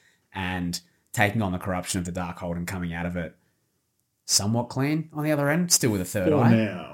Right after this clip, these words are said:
Speaker 1: For now,
Speaker 2: We
Speaker 1: yeah.
Speaker 2: don't know what that eye does.
Speaker 1: We'll see. We'll see in the future.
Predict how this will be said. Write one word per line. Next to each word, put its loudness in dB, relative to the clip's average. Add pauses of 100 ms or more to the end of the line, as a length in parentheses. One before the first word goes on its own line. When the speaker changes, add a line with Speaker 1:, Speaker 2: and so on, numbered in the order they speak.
(120)
Speaker 1:
For -2
now, 0
Speaker 2:
We 6
Speaker 1:
yeah. 10
Speaker 2:
don't 4
know 4
what 6
that 0
eye -6
does. -8
Speaker 1:
We'll 2
see. 2
We'll -2
see 0
in -6
the -4
future. -4